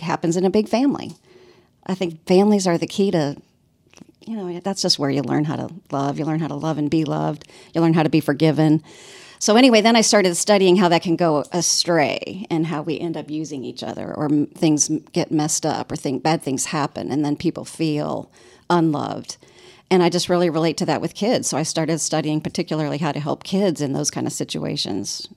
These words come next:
and adults. Um, so somehow I just, you know, I just really love, like, connecting the two. Um, the psychology part of, like,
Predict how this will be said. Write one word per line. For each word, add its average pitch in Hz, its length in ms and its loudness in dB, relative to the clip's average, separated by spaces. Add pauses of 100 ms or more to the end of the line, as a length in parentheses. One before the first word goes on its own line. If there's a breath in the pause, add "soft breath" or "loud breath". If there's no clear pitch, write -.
and 311 140 6
adults. 147 560 0 (760 soft breath)
Um, 151 600 -4
so - 180 -2
somehow 320 440 4
I 247 100 6
just, 214 260 0 (200)
you 226 240 2
know, 240 60 4
I 214 80 4
just 214 220 0
really 208 240 -2
love, 202 320 -2
like, 185 160 -2
connecting 190 500 2
the 143 80 0
two. 143 540 -2 (840 soft breath)
Um, 151 380 -4
the 160 80 -2
psychology 202 540 0
part 196 280 -4
of, 180 160 -6
like, 175 180 -8